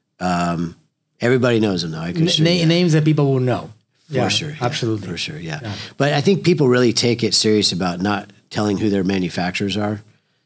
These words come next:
Speaker 1: um, 'cause somehow they think they're secret sauce and, like, the manufacturing, and there is, it definitely makes a difference.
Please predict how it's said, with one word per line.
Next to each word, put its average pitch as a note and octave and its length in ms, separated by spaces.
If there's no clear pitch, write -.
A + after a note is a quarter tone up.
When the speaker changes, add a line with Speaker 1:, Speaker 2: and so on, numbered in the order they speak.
Speaker 1:
um, E2+ 500
'cause G#2+ 140
somehow G2+ 360
they F#2+ 120
think F#2 180
they're F2+ 140
secret F#2 360
sauce F#2 420
and, E2+ 160
like, E2+ 180
the E2+ 80
manufacturing, F#2 760
and F#2 140
there G2+ 120
is, F#2+ 180
it F2+ 100
definitely F2 380
makes E2 120
a E2 40
difference. E2 420